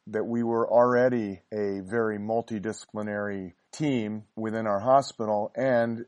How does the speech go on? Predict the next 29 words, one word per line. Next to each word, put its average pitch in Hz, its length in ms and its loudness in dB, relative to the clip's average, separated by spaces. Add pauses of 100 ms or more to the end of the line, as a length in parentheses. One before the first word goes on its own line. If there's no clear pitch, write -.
that 110 400 -2
team 107 400 -6
had 98 380 -2 (220)
expanded 110 920 -4 (200)
to 107 280 0
our 101 260 2
other 101 400 0 (600)
entity 107 400 -4
hospitals, 98 920 -2 (140)
both 101 260 -4
the 98 80 -10
three 104 240 -6
downtown 98 540 -4
hospitals 95 580 -6
as 92 160 -12
well 95 220 -4
as 90 100 -14
the 95 180 -8
other 101 200 -6
three. 90 340 -14 (300)
And 123 180 -2
so 117 560 2 (280)
there 123 180 0
was 139 220 4
a 139 40 2
lot 120 240 6
of 110 80 -4
stress, 120 400 -2
and 107 240 -6